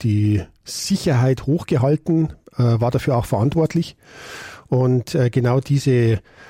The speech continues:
Verfahren, die in der Luftfahrt eigentlich standardmäßig seit Jahrzehnten etabliert sind, diese Themen auch in andere Bereiche zu bringen, ähm, das ist quasi meine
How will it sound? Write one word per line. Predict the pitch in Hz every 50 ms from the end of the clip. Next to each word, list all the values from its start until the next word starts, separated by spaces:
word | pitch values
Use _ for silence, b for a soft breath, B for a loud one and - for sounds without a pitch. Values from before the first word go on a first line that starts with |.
| B B B
Verfahren, | - - - - - - 120 117 127 139 143 131
die | - 127
in | 127 120
der | 117 113
Luftfahrt | 113 143 - - - - 127 110
eigentlich | 98 107 120 123 127 113 117 107
standardmäßig | - - 120 127 131 117 - - 113 120 139 131 - 139 120 -
seit | - - 110 110 - - -
Jahrzehnten | 104 104 - - - 127 131 143 - -
etabliert | 110 110 - 113 98 - 113 123 147 -
sind, | - 117 120 139 - - B B B B B B B B B
diese | - 139 139 143 120
Themen | - - 135 143 139 123
auch | 110 117 117
in | 131 -
andere | 104 131 143 135
Bereiche | - - 104 95 92 104 - -
zu | - - 107
bringen, | - 113 95 113 120 131 131 139 127 120 117 - -
ähm, | 117 113 110 110 107 110 104 98
das | - 113 110 - -
ist | 131 113 - -
quasi | - 107 101 104 - - 113 104 101
meine | 101 101 104 104 104 107 104 98